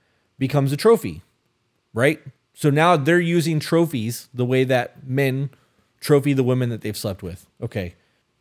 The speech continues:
Then he said, "Whether they are on social media presenting that week's most recent Why Me, pity me post,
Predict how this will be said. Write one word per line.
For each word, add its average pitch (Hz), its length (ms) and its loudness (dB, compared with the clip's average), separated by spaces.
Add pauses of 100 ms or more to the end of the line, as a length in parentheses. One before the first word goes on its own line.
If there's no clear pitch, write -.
(100)
Then 175 120 4
he 185 80 4
said, 151 300 4
"Whether 160 260 4
they 151 140 6
are 147 160 4
on 190 280 2
social 196 380 2
media 151 320 2
presenting 156 840 0
that 131 320 2
week's 147 340 -2
most 147 300 2
recent 147 380 -2
Why 139 280 2
Me, 147 440 -2 (1000)
pity 120 200 -2
me 110 120 -4
post, 113 400 -6